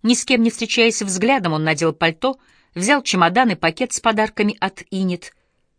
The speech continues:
Гарри подгонял страх. Теперь Чип отчётливо различал скрытую причину этого холодного, почти без прощания ухода.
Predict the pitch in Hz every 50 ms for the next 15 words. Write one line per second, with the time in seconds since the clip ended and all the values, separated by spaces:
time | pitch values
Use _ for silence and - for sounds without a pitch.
0 | _ _ _ _ _ _ _ _ _ _ _ _ _ _ - 123 127 151 151 147
1 | 143 - 147 151 147 147 143 143 139 139 - - - - 117 107 - - - -
2 | _ _ _ _ _ _ _ _ _ _ _ _ _ _ _ _ _ _ _ _
3 | _ _ _ _ - - 160 - 175 165 - - 160 156 - - 156 151 - -
4 | 240 233 - - 208 190 202 196 180 185 185 - - 180 156 143 - - - -
5 | - _ - 165 160 214 214 - 220 208 - - 202 190 - - 190 175 156 131
6 | 120 - 113 120 - - 127 123 139 170 185 160 139 127 110 113 - _ _ _
7 | _ _ _ _ _ _ _ _ _ _ _ _ _ _ _ - 143 135 - -
8 | - - - 233 214 190 196 - - - - 147 135 - - - - 143 135 135
9 | 131 127 127 120 - - - 110 107 101 113